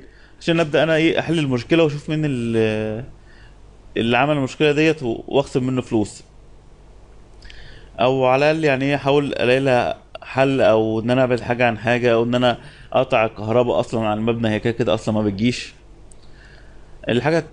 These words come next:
بعد كده اللي هو الحصر. طب ما الحصر موجود في برامج البيم زي ريفت والارشيكاد، اه موجود، بس هنا مش حصر وخلاص، هنا حصر بفلوس. يعني ايه حصر بفلوس؟ مش مجرد الباب بكام، لا، الباب ده انا احتجت له كام مسمار عشان اركبه،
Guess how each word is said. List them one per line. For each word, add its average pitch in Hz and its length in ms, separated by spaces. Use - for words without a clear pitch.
بعد 123 260
كده 156 280
اللي 139 140
هو 147 80
الحصر. - 580
طب 117 100
ما 117 100
الحصر 165 320
موجود 147 280
في 143 160
برامج 131 340
البيم 131 360
زي 117 180
ريفت 123 260
والارشيكاد، 120 480
اه 170 120
موجود، 160 400
بس 113 180
هنا 151 140
مش 151 100
حصر 151 260
وخلاص، 139 460
هنا 143 140
حصر 160 320
بفلوس. 120 600
يعني 110 200
ايه 131 60
حصر 131 280
بفلوس؟ 117 420
مش 123 200
مجرد 160 300
الباب 147 240
بكام، 143 360
لا، 135 200
الباب 147 340
ده 160 280
انا 123 80
احتجت - 360
له 156 80
كام 151 220
مسمار 143 280
عشان 143 220
اركبه، 135 460